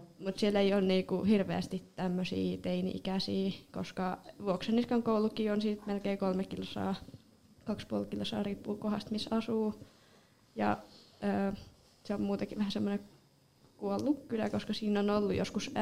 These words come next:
R-kioski, siellä on ollut joskus Inter-, Intersportti tai joku semmonen urheiluliikepaikka.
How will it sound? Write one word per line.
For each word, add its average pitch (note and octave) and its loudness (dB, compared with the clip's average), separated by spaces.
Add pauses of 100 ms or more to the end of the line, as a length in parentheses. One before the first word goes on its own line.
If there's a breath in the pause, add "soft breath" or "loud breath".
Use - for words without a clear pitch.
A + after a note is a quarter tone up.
R-kioski, A#3+ -2 (240 loud breath)
siellä G3+ 2
on G3 4
ollut F#3+ 2
joskus G3 -2
Inter-, G3+ -6 (240)
Intersportti G#3 -2
tai F#3+ -2
joku G3+ -4
semmonen G3+ -4
urheiluliikepaikka. G#3 -4